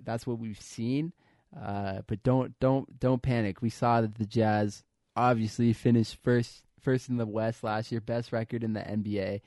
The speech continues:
The, they'll be fine, but I wouldn't be surprised if we see a slow start, if we see a, a couple losses within the first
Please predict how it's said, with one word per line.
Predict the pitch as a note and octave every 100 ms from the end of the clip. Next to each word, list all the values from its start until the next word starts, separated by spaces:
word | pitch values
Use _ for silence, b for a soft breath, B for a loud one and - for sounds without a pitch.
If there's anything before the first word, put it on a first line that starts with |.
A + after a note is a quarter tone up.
| b b b b b
The, | C3 C3+ C3+
they'll | D3+ F3
be | D3+
fine, | - B2+ A2+ G2 -
but | A#2 A2+
I | B2+
wouldn't | C3+ D3 D3+
be | C3+
surprised | C3 B2 - A2 G#2 G#2
if | G#2+
we | A2
see | - A2+ A2+ G#2+ -
a | G#2+
slow | - A2+ A2
start, | - G#2+ G2+ G2 A2+ b b b -
if | G#2
we | G#2+
see | - A2 A2
a, | G#2
a | A2
couple | - A2+ A#2 A2
losses | G#2 G#2 - G#2+ G#2
within | G#2+ G#2+
the | G#2
first | - G#2 G#2 -